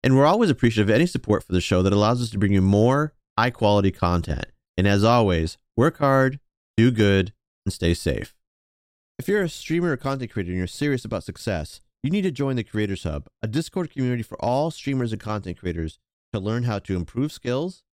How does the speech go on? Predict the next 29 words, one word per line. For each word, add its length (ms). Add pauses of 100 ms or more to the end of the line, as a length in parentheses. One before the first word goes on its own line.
(360)
get 140
advice, 580
and 160
grow. 400 (540)
What 160
they 140
offer 300
is 360
an 220
opportunity 480
to 160
collab 400
with 100
other 220
creators, 640 (560)
a 80
self-promotion 880
channel, 460 (420)
welcoming 500
and 100
friendly 440
community, 600 (540)
great 300
advice 360
and 120
tips 220
from 220
other 240
streamers, 640